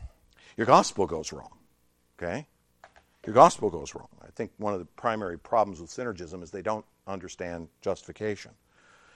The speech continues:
So here is how we wrote it into our statement of faith as Grace Fellowship.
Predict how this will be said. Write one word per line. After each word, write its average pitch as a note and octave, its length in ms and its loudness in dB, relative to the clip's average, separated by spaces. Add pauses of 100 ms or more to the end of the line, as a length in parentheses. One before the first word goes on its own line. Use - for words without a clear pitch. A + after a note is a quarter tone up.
(360)
So C3+ 260 12
here A3 260 10
is F#3 120 8
how D#3 200 12
we D#3+ 160 6
wrote C#3 280 12
it C3+ 200 6
into C3 600 0
our B2+ 580 12 (160)
statement A2+ 420 2
of F#2+ 60 -4
faith A2 320 2
as F2+ 100 -10
Grace G2 260 -4
Fellowship. C3 500 10